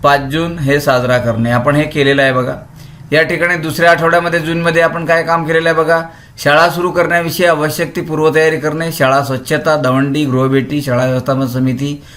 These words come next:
बैठक, प्रवेशोत्सव, नियोजन इत्यादी ही सर्व कामे आपण केलेली आहेत. शाळेचा परिसर, शाळा स्वच्छतागृह, वर्गखोल्या स्वच्छ करून घेणे. त्यानंतर जून महिन्याचा तिसरा आठवडा बघा.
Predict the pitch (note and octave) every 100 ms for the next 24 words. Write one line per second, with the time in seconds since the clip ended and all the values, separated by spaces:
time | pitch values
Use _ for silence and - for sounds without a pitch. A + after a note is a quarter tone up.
0 | - - B2 C#3 C3+ D3+ D#3 - C3+ C3+
1 | C#3 C#3+ C#3+ - D#3 D#3 C3+ C3 C3 C3
2 | C3 A2 A#2 A2+ A2 - - - - E3+
3 | E3 D#3+ E3 D#3 D3 D3 C#3 C#3+ C3+ B2+
4 | A#2+ A#2+ A#2 A2+ - - - - D3 D3+
5 | D#3+ D#3+ D#3+ D#3+ E3+ E3 D3+ C3+ C#3+ D3
6 | - - - C3 A#2+ D3+ D#3+ D#3 D3+ D3+
7 | E3 C#3+ C3+ C3+ D3 C#3 C#3 D3 D3 -
8 | - A#2 A#2+ D3 C3+ A#2+ B2 C3+ G#2+ A2+
9 | A2 - - - - - D3+ D#3+ C#3+ E3+
10 | D3+ E3 E3+ E3+ E3+ E3 E3 C#3 D#3+ D#3+
11 | D#3+ D#3+ D#3 D#3